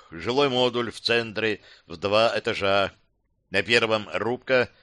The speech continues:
кают-компания на пятьдесят человек. Большой, но пустой спортзал. Десять одноместных кают для команды и двадцать четырехместных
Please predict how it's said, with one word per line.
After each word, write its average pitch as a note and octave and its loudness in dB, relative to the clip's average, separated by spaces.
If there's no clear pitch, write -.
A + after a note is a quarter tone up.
кают-компания A#2 0
на A2+ -6
пятьдесят A2 -4
человек. G#2+ -4
Большой, A#2+ 0
но A#2 2
пустой A#2 -2
спортзал. G2+ 0
Десять D3+ -2
одноместных C3+ -4
кают A2 -4
для G2+ -8
команды G2+ -2
и C#3+ -4
двадцать B2+ -2
четырехместных A2 -6